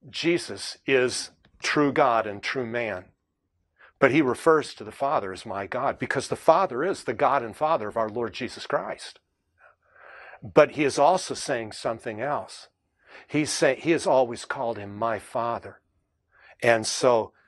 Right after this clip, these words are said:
now he is saying, "I am going to my Father and your Father." And that's how he's taught us to pray.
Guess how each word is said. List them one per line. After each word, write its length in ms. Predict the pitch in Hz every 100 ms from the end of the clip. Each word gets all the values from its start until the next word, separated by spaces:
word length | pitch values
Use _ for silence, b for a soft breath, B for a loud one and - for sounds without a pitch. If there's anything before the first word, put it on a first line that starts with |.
| _
now 320 | 110 123 143
he 160 | 131 120
is 160 | 98 90
saying, 460 | - 98 92 95 _ _ B B B
"I 220 | 123 135
am 240 | 143 123 113
going 340 | 131 123 120
to 140 | 110 107
my 320 | 107 123 143
Father 600 | 147 165 151 160 165 151 _ _ _ _ _ _ _ _ -
and 180 | 123
your 200 | 120 107
Father." 540 | 90 - 92 87 - - _ _ _ _ _ _ _ _ _ _ _ _ _ -
And 160 | 120
that's 200 | 123 120
how 120 | - 110
he's 180 | 95
taught 240 | - 110 95
us 160 | 95
to 100 | - -
pray. 420 | - 95 92